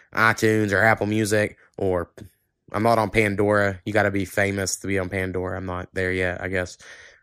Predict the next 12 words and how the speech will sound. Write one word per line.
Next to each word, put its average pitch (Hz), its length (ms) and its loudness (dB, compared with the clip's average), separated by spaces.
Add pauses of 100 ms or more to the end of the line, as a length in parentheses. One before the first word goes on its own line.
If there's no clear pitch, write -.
(100)
Um, 85 600 -6 (760)
what 90 120 -4
else? 85 240 -6
Tidal. 101 600 2
Tidal, 151 340 6
honestly, 123 540 2 (200)
I've 117 140 4
really 135 200 6
been 135 120 2
thinking 127 220 2
about 113 240 2
pay-, 127 100 0